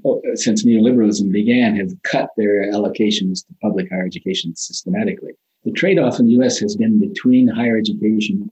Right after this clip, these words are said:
and healthcare, since we don't have a healthcare system,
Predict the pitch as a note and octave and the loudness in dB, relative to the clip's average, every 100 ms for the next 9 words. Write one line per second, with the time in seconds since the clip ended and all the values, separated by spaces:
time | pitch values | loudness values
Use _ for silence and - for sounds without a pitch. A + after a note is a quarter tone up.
0 | - F#2 F#2 F#2+ - _ _ _ _ _ | -8 -4 -2 -2 -6 _ _ _ _ _
1 | B2 A#2+ - G2+ D#2 - _ _ _ - | -2 -2 -2 -4 -4 -8 _ _ _ -6
2 | G2 A2 G#2+ A#2 G#2+ C3 A#2+ G#2 G2+ F#2 | -2 2 2 2 0 0 0 0 -2 -6
3 | - F#2+ F2+ F2 - - F2 - | -6 -6 -6 -8 -10 -10 -10 -12